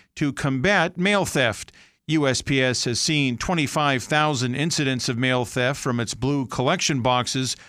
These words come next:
so far in fiscal twenty twenty-three. The Air Force Inspector General is looking into the chain of events that led to the security breach at the Massachusetts Air National Guard Base.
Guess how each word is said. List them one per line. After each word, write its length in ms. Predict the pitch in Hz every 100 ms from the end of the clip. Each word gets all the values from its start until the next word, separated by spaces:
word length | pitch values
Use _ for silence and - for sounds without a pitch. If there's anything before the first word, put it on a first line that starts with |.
| -
so 320 | - - 175 131
far 460 | - 196 139 127
in 120 | 123
fiscal 460 | 117 131 117 - 123
twenty 320 | - 120 117
twenty-three. 840 | 117 117 113 110 131 120 98 - 87 _ _ _ _ _ _ _ _ _
The 120 | 220
Air 160 | 214 180
Force 360 | 170 165 151 156
Inspector 520 | 147 - 175 156 143
General 500 | 104 170 208 202 170
is 120 | 131
looking 300 | 156 156 151
into 180 | 151 131
the 120 | 131
chain 300 | - 151 143
of 100 | 131
events 380 | 127 135 156 156
that 160 | 139
led 280 | 123 139 135
to 80 | 127
the 140 | 127
security 640 | 120 - - 170 185 165 147
breach 440 | 117 147 196 -
at 180 | 151 131
the 180 | 131 123
Massachusetts 880 | 127 143 143 127 - 151 - 127 -
Air 220 | 147 151 135
National 500 | 139 139 - 131 117
Guard 320 | 127 151 151
Base. 400 | 131 127 156